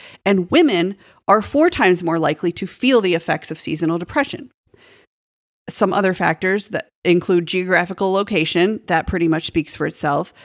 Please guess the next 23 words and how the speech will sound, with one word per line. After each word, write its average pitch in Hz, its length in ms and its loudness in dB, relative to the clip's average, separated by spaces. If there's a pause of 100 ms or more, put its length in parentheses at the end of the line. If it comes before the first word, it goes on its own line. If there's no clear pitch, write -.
(260)
It, 220 260 0
it 226 140 -4
can 220 100 -4
be 240 80 0
partially 233 540 0
genetic. 233 680 0 (240)
It 185 140 2
is 226 160 4
hormone 233 480 0
related, 190 580 0
as 175 180 -4
I 165 380 -2 (240)
mentioned, 175 440 2
that - 280 -4 (180)
vitamin 170 300 0
D 165 160 0
is 170 100 0
a 175 60 -2
hormone 165 560 2
and 151 100 -4
so 165 160 -6
is 175 100 -6
serotonin. 165 800 -2